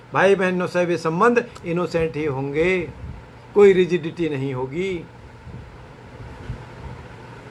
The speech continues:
इस तरह की बातें कन्या राशि। अब कन्या के बाद जो अगली राशि आ गई तुला, तुला का चिन्ह ही कैसा है? balance है, तोल मोल के बोलने वाले।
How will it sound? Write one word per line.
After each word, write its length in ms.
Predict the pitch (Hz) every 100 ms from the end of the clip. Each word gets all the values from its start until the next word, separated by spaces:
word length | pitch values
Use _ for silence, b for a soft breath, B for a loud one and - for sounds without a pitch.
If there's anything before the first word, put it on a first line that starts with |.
| - -
इस 180 | 214 -
तरह 200 | 196 185
की 120 | 180
बातें 680 | 160 160 160 151 131 - -
कन्या 260 | 170 170
राशि। 280 | 147 135 -
अब 260 | - 165 160
कन्या 220 | 170 151
के 120 | 143 151
बाद 180 | 143
जो 80 | 135
अगली 320 | - 143 165
राशि 340 | 143 131 - 135
आ 140 | 113
गई 280 | 113 117 113 -
तुला, 580 | 127 131 143 139 107 - B -
तुला 260 | 165 185 196
का 180 | 190 180
चिन्ह 300 | 175 190 214
ही 80 | 208
कैसा 320 | 196 185 190
है? 140 | 196
balance 400 | 170 175 196 180
है, 500 | 170 160 220 208 - - - - - - - - - - -
तोल 360 | 233 269 294
मोल 400 | 262 233 277 294
के 260 | 285 277 269
बोलने 520 | 254 247 240 240 247
वाले। 580 | 233 226 220 214 180 117